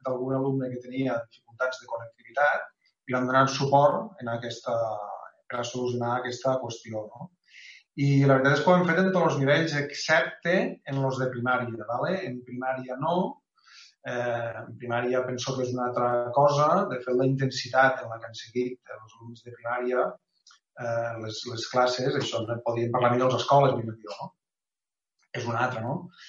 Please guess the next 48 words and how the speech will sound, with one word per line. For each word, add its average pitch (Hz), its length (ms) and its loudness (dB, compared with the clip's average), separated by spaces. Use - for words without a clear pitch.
Però 143 260 8
des 135 160 2
del 135 240 2
que 139 160 4
és, - 120 0
eh, 147 320 4
eso, 131 500 2
passant 139 300 0
per 143 160 -2
batxillerat, 139 800 4
eh, 117 320 2
cicles 123 720 2
i 120 80 -4
també 120 240 0
la 127 80 4
gent 135 160 6
que - 80 -4
s'estaven 123 420 2
preparant 123 480 4
per 120 140 -2
a 117 100 2
oposicions, 123 720 2
vam 123 320 0
passar-ho, - 440 4
eh, 117 320 2
tot 131 80 2
el 127 100 4
que 127 120 8
vam 127 240 4
poder, 131 320 6
i 123 100 -6
evidentment 117 420 -2
el 123 60 -4
que 120 100 -8
els 113 80 -6
alumnes 123 240 -2
van 120 200 -2
voler, 120 320 2
a - 160 -2
l'online, 113 500 -2
i 120 80 -4
hem 120 100 -4
anat 131 220 2
funcionant, 135 400 -2
el - 100 -6
que - 120 -10
passa 127 200 -8
que 120 140 -2